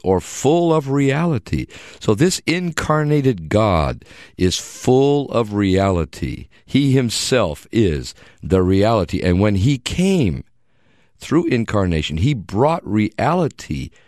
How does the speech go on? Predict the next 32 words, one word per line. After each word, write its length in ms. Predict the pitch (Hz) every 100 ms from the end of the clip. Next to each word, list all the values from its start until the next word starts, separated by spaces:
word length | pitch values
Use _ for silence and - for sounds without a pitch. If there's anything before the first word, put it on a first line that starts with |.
| _ -
to 180 | 82 -
us 320 | 101 120 - - - -
and 180 | 73 69
to 140 | -
all 340 | - 82 90 85
men. 520 | 80 80 67 62 - _ _ - _
And 140 | - 82
then, 140 | 113
as 160 | 98 92
you 80 | 135
pointed 340 | 101 87 69
out, 160 | 67 -
Matt, 320 | 69 71 - _ _ - - -
while 220 | 87 92
the 80 | 80
Lord 260 | 87 98
Jesus 360 | 87 98 90 82
was 240 | 80 71
living 320 | 90 147 117 87
on 180 | 78
the 140 | 71 78
earth, 240 | 92 78
he 160 | - 95
told 340 | - 131 156
people, 380 | - 82 69 - _ _ -
"I 400 | 85 107 113 -
am 260 | - 107 107
the 140 | 90
way, 440 | 87 98 131 185 196 _ _ _
the 140 | - 85
truth, 800 | - - - 110 131 202 - - _ _ -
and 420 | 80 90 104